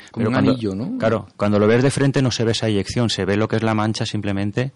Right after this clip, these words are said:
Speaker 2: Y, y cuanto más manchas hay, y más grupos de manchas, y grandes y pequeñas y de todo, y van evolucionando, es porque tiene el Sol
Speaker 1: ¿La,
Speaker 2: un
Speaker 1: la
Speaker 2: periodo de
Speaker 1: mancha
Speaker 2: gran
Speaker 1: es más
Speaker 2: actividad.
Speaker 1: caliente o más fría?
Speaker 2: Más fría.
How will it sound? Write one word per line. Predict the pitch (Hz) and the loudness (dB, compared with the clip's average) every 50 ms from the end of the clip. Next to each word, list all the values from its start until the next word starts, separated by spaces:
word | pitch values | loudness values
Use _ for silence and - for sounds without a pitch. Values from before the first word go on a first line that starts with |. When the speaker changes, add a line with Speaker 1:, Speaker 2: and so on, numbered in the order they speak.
| - - - - - - - - - | -16 -20 -20 -20 -20 -20 -20 -16 -8
Speaker 2:
Y, | - 117 104 101 98 92 - - 113 | -2 0 2 2 2 0 -2 -2 -4
y | 107 - | -4 0
cuanto | - 98 98 98 110 101 | 2 2 2 4 4 4
más | 104 117 127 131 | 4 4 6 6
manchas | 139 139 135 - 139 123 | 4 4 4 2 2 2
hay, | 143 143 156 - 196 165 - _ _ _ _ _ _ _ _ _ _ _ _ _ _ _ _ _ - | 4 2 2 0 -4 -12 -20 _ _ _ _ _ _ _ _ _ _ _ _ _ _ _ _ _ -4
y | 123 120 | 0 2
más | 107 120 127 - | 2 2 2 4
grupos | 104 123 127 143 135 - 131 127 120 | 6 6 8 8 6 6 4 4 4
de | 120 120 | 4 4
manchas, | 117 127 135 135 131 - - 123 120 113 | 4 4 4 4 2 2 0 0 0 2
y | |
grandes | 104 113 113 120 131 127 117 120 107 | 2 2 4 4 2 2 2 0 0
y | 117 | -2
pequeñas | 113 - 95 - 107 117 123 123 120 120 110 | -4 -4 -4 -2 0 0 2 2 2 0 0
y | 113 | 0
de | 110 107 | 0 -2
todo, | 104 - 120 123 123 | 0 2 2 4 4
y | 120 | 4
van | 110 110 117 113 117 | 4 2 2 4 4
evolucionando, | 117 113 113 113 107 - 113 110 117 120 117 - | 4 4 4 4 2 2 0 0 0 0 0 -2
es | - 113 - | -4 -4 -2
porque | - 127 - 123 | -2 -2 -2 -2
tiene | 107 117 117 117 | 0 0 0 0
el | 113 | 0
Sol | - - 120 110 - _ - - - | 0 0 -2 -2 -2 _ -14 -16 -10
Speaker 1:
¿La, | - 107 | -6 -6
Speaker 2:
un | 104 | -4
Speaker 1:
la | - | 0
Speaker 2:
periodo | - - 127 135 135 135 | 2 2 4 6 6 6
de | |
Speaker 1:
mancha | 123 117 113 - | 6 6 6 6
Speaker 2:
gran | 180 175 | 6 6
Speaker 1:
es | - | 6
más | 180 | 4
Speaker 2:
actividad. | 180 127 113 175 | 4 4 4 4
Speaker 1:
caliente | 170 175 185 208 208 - 202 | 4 6 4 4 4 4 2
o | 175 | 2
más | 143 131 | 2 0
fría? | - - - 202 190 104 | -2 -4 -4 -2 0 2
Speaker 2:
Más | 123 131 - | 0 0 0
fría. | - 120 113 104 85 - | -2 -2 -2 -2 -4 -4